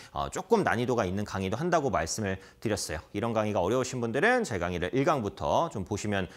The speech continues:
어, 좋겠죠. 볼 수 있는 방법은 이따가 안내를 해드리고요. 자, 그럼 이제 기준일 매매법에 대해서 본격적으로 한번 들어가 보도록 하겠습니다. 좀 더 정확하게는 기준 기간 매매법입니다.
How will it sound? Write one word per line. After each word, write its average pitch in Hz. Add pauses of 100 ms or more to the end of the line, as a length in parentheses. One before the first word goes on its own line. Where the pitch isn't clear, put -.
(140)
어, 73
좋겠죠. 120
볼 90
수 -
있는 98
방법은 87
이따가 92
안내를 82
해드리고요. 110 (440)
자, 196
그럼 196
이제 185
기준일 247
매매법에 185
대해서 170
본격적으로 151
한번 135
들어가 147
보도록 117
하겠습니다. 82
좀 139
더 143
정확하게는 120
기준 185
기간 180
매매법입니다. 92